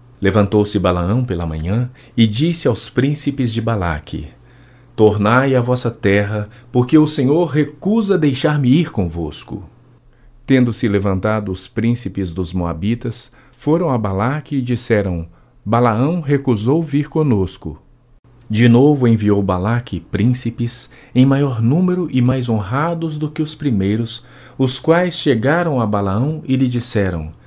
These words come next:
"Assim diz Balaque, filho de Zippor: Peço-te, não te demores em vir a mim,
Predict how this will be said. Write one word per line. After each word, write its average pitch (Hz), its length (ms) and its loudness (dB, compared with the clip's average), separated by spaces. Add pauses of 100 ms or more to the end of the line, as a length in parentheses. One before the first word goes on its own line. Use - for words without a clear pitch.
(460)
"Assim 147 600 0
diz 117 280 0
Balaque, 107 720 0
filho 165 400 -2
de 151 160 -2
Zippor: 92 680 -4 (580)
Peço-te, 160 560 0
não 139 380 2
te 202 120 -6
demores 147 560 0
em 120 160 4
vir 175 240 -2
a 160 60 -4
mim, 127 360 0